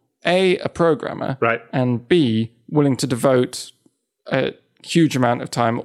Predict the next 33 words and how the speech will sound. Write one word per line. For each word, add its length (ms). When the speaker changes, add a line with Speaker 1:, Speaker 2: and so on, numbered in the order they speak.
Speaker 1:
auditing 600
this 240
software 480
before 320
you 100
start 260
using 180
it. 180
Speaker 2:
Yeah. 180
Speaker 1:
And 180
then 300
C, 600
never 380
update 340
it 140
unless 280
you're 140
gonna 200
go 40
through 240
that 80
audit 260
process 400
again. 300
Speaker 2:
Yeah. 200
Speaker 1:
So 160
there's, 260
you 120
know 120
Speaker 2:
It's 140
interesting 360
that, 220
uh, 140